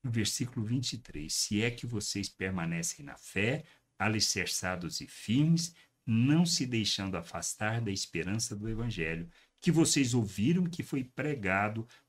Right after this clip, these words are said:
a toda criatura debaixo do céu, e do qual eu, Paulo, me tornei ministro." Permanecer na fé. Isso significa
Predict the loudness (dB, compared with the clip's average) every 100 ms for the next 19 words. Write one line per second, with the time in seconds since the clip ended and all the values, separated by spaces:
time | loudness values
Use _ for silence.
0 | _ -10 0 2 4 2 0 0 -2 -2
1 | -4 -4 -4 -4 -4 -6 -10 -8 -4 0
2 | 2 0 -2 _ _ _ _ _ -6 -4
3 | -2 -4 -2 0 0 -2 -6 -4 -2 -2
4 | -6 -4 0 0 -2 -4 -6 -6 -10 -8
5 | -8 -8 -8 -14 _ -8 -8 -10 -12 -12
6 | -16 -20 _ _ _ _ _ _ _ _
7 | _ _ -20 _ _ _ _ 4 8 8
8 | 8 4 4 4 2 -2 0 0 0 -2
9 | -6 -12 -14 -16 -20 _ _ _ _ _
10 | _ _ _ _ _ _ _ _ _ _
11 | _ _ _ _ _ 2 4 4 2 0
12 | 0 0 0 -2 -2 -2 -4 -6